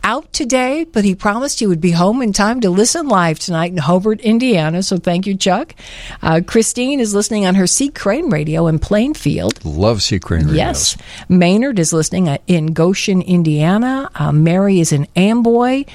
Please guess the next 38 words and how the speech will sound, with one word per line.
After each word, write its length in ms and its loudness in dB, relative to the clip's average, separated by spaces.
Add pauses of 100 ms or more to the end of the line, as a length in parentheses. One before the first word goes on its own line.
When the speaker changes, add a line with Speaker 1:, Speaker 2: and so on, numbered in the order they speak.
(360)
Speaker 1:
Uh, 240 2
the 100 4
north 220 4
side 300 2
of 40 0
Chicago's 520 0
checking 360 0
in, 360 0
as 260 0
is 220 0
the 100 -4
south 320 0
side. 380 0
In 160 2
South 320 0
Florida, 640 0
Carol 480 0
is 120 0
listening. 440 0 (480)
Ron 280 2
is 120 -2
a 60 -2
top 300 -2
fan 300 2
in 220 2
Sycamore. 580 2
Judy 300 2
B's 320 4
in 200 4
New 480 4
Buffalo, 760 2
Michigan. 1040 2 (560)
And 520 4
again, 640 0 (220)
it 140 2
looks 280 -2
like 240 -2
Jean 240 -4